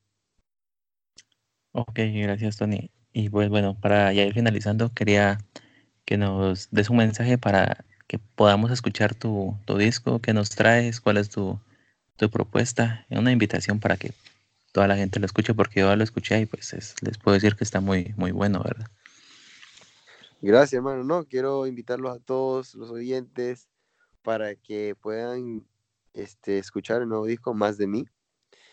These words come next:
Speaker 2: Lo pueden encontrar en todas las plataformas digitales.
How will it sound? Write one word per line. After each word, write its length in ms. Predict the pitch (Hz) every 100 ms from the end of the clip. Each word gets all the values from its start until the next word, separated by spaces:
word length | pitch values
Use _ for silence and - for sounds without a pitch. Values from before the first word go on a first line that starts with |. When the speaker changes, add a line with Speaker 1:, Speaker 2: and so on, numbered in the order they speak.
| _ _ -
Speaker 2:
Lo 140 | 95
pueden 520 | 92 95 98 98 -
encontrar 360 | 90 85 82 92
en 80 | 82
todas 140 | 92
las 100 | 92
plataformas 580 | 85 - - 87 92 -
digitales. 1080 | 92 92 - - - - 87 90 104 - -